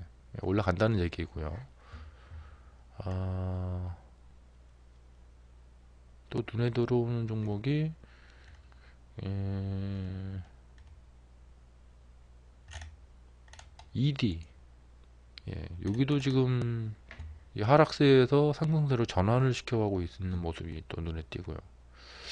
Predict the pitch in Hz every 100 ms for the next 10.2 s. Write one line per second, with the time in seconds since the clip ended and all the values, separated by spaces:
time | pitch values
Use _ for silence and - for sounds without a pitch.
0 | - - - - - - - - 123 180
1 | 180 143 143 151 170 165 160 160 151 127
2 | 104 - - 113 104 101 98 87 92 -
3 | - - - - - - - 185 - 113
4 | - - 127 127 123 117 131 156 170 -
5 | - - - 127 127 147 123 170 180 147
6 | 101 92 85 80 78 92 - - - -
7 | 82 80 82 - 110 147 135 131 123 113
8 | 123 - 123 117 113 110 - 147 147 143
9 | 117 101 131 156 - - - - - 92
10 | 123